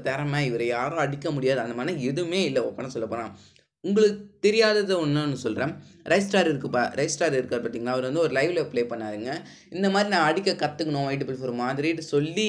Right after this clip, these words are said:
இந்த மாதிரி தான் சும்மா எதிர்க்க வந்தாங்க, அடிச்சுட்டு இருப்பான்னு போயிட்டு இருந்தாரு. "Oh my god, இவரை ரைஸ்டார், என்னடா இது, இப்படி ஓடி வந்தா கூட இப்படி அடிக்க முடியாது," அந்த மாதிரி தான் நினைச்சேன். But பி சில ப்ளே பண்ணிட்ட அப்புறம், "ச்சீ,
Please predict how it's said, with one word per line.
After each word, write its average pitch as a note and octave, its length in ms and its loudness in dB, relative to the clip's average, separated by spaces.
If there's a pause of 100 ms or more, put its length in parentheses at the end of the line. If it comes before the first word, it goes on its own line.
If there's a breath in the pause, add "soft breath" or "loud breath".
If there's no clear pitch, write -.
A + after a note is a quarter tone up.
இந்த C#3 160 0
மாதிரி C3+ 220 0
தான் - 120 -6
சும்மா G3+ 300 -2
எதிர்க்க F#3 340 4
வந்தாங்க, E3 420 4
அடிச்சுட்டு D3+ 260 0
இருப்பான்னு D3 360 2
போயிட்டு D3+ 200 2
இருந்தாரு. C3 200 2 (400 loud breath)
"Oh D#3 220 0
my F#3+ 180 0
god, F3 360 2
இவரை E3+ 280 0
ரைஸ்டார், D3+ 480 0
என்னடா F3+ 260 0
இது, E3+ 220 2 (100)
இப்படி B2+ 180 0
ஓடி E3+ 260 4
வந்தா E3+ 200 2
கூட F3 180 -2
இப்படி D#3 180 4
அடிக்க E3 240 0
முடியாது," D#3 300 4
அந்த C#3 120 0
மாதிரி C#3+ 180 -2
தான் F3 140 -2
நினைச்சேன். C#3+ 320 -4 (240 loud breath)
But C#3+ 180 -2
பி E3 140 -4
சில F#3+ 200 -2
ப்ளே E3+ 180 2
பண்ணிட்ட E3 280 -2
அப்புறம், F3 280 -6
"ச்சீ, - 160 -6